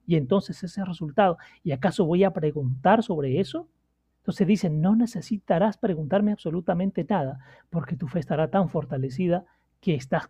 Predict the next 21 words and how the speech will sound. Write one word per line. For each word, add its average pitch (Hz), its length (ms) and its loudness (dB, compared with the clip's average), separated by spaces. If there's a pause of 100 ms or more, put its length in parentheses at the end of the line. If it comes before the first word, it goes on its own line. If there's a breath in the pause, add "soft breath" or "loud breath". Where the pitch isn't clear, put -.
convencido, 151 1160 0 (160)
no 147 180 -4
ciegamente, 151 720 0
sino 165 320 -4 (260 loud breath)
estás - 300 -2
convencido, 165 1040 0
¿correcto?, 147 640 0 (600)
de 139 200 -4
que 135 100 -2
el 131 100 -2
Padre 160 340 4
ha - 40 -4
sido 165 320 -2
capaz 156 340 -4
de 151 80 -2
hacer 151 260 -4 (100)
todo 147 300 0
esto 135 220 -10
en 123 60 -4
tu 127 140 -6
vida". 117 260 -12